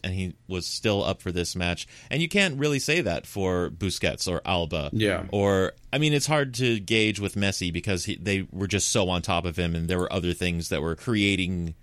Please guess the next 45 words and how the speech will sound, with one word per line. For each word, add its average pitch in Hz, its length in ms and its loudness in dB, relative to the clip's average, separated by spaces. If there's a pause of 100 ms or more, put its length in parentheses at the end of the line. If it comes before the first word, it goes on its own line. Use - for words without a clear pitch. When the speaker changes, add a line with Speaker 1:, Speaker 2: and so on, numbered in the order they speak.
(200)
Speaker 1:
obstacles 95 500 0
for 92 140 0
Messi 85 400 0
to 82 260 -2
be 82 300 -2
himself. - 560 -4
Speaker 2:
For 127 100 -2
sure. 101 400 2 (180)
And 120 320 0 (400)
again, 123 280 4
as 107 120 0
we 127 120 4
talk 127 260 2
about, 107 240 2
Brian, 104 260 2
we 107 100 0
know 95 120 0
when 101 160 2
we 104 140 2
talked 101 320 0
about 95 320 0
in 98 120 -6
the 101 60 -2
beginning 98 280 0
of 92 40 2
the 95 60 4
season, 95 260 0
is 107 220 -2
Messi 110 300 2
a - 20 -4
good 98 200 0
captain? 95 460 -2
And 113 180 -2
these 131 140 0
are 170 60 0
the, 151 160 -2
one 127 240 -2
of 123 40 2
the 113 60 2
moments 107 380 -2
where 98 100 -2
I 107 120 2
just 127 280 -2
wanna 131 220 0
see 110 440 0